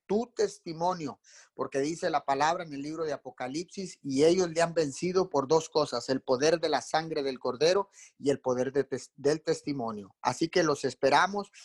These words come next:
esperamos que envíen todos sus testimonios, todos los que han recibido un milagro, todos los que le han enviado al liderazgo,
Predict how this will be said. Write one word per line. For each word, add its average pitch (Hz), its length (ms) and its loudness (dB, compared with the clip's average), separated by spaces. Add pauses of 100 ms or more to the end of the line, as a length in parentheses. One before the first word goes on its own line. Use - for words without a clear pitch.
(180)
esperamos 156 520 -6
que 160 80 -4
envíen 156 460 -6
todos 202 360 4
sus 151 220 -16
testimonios, 156 760 -6 (280)
todos 208 320 2
los 180 180 -6
que 170 80 -8
han 160 120 -8
recibido 151 440 -8
un 160 80 -12
milagro, 151 640 0
todos 196 320 0
los 175 140 -4
que 147 100 -4
le 143 80 0
han 156 120 -2
enviado 151 420 0
al 139 100 -4
liderazgo, 135 640 -2